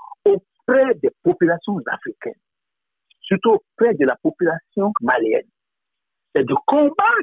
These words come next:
les djihadistes. C'est, c'est de s'entendre. Les djihadistes, monsieur Tierno, actuellement là, nous parlons, les gens savent là où je suis, là où vous êtes, à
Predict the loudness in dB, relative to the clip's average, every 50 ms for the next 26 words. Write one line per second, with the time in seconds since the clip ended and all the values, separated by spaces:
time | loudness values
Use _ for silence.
0 | -4 _ _ _ _ _ _ -6 -6 -6 -6 -6 -6 -6 -6 -6 -8 -14 -14 -14
1 | -14 -14 _ _ _ _ _ _ _ _ _ _ _ _ -20 -6 -2 -2 -2 -2
2 | -2 _ 0 2 2 0 0 0 -2 -2 -2 -2 -2 -2 -2 -2 -4 -6 -6 -6
3 | -8 _ _ _ _ _ _ -2 0 0 0 0 -2 -2 0 0 0 0 -2 -2
4 | -2 -2 -2 -4 _ -14 -8 -4 -4 -4 -2 -2 -2 -2 0 0 2 2 2 2
5 | 2 0 -2 _ -8 -4 -2 0 0 0 -2 -6 -8 -10 -10 _ _ _ _ _
6 | _ _ _ _ _ _ _ _ _ _ _ _ _ -4 -4 -2 0 0 0 0
7 | 2 2 0 0 0 2 2 2 2 0 -2 -4 _ _ _ _ _ _ _ _
8 | _ _ _ _ _ -18 -12 -6 -4 -4 -4 -2 0 0 0 0 0 0 0 0
9 | 0 0 -2 -4 -4 -2 0 0 0 0 0 -2 -6 -10 -8 -4 0 0 2 0
10 | 0 -2 -4 -6 -4 -4 -2 0 0 2 2 0 -2 -2 -4 -10 -12 -6 -4 -4
11 | -4 -6 _ _ -10 -10